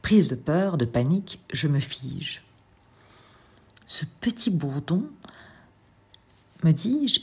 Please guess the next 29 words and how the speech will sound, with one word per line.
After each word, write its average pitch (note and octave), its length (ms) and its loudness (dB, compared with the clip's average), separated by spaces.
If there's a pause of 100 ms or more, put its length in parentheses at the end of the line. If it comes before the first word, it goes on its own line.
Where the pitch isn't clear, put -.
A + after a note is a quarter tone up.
(120)
est C4 160 -2
un D3+ 100 2
petit A3 320 -6
bout C4 160 -2
de G3+ 120 2
moi. G#3+ 360 2 (1120)
Je G3+ 100 2
ne G3+ 80 8
peux C#3 140 0
pas D#3+ 160 0
fuir. A#3+ 560 -4 (760)
Je F3 140 6
ne D#3+ 60 8
peux D#3+ 120 -2
être C#3+ 320 0
que - 120 0
tétanisée. » B2+ 720 0
Alors, D3+ 440 4
je B2 140 -8
prends D#3+ 240 -2
une B2+ 160 2
pelle, A2 400 0
pas D3 220 0
très - 180 -6
loin C3+ 180 0
de A#2 100 -2
moi, G#2+ 260 -2 (100)
et D#3+ 80 0
décide, D3 540 -2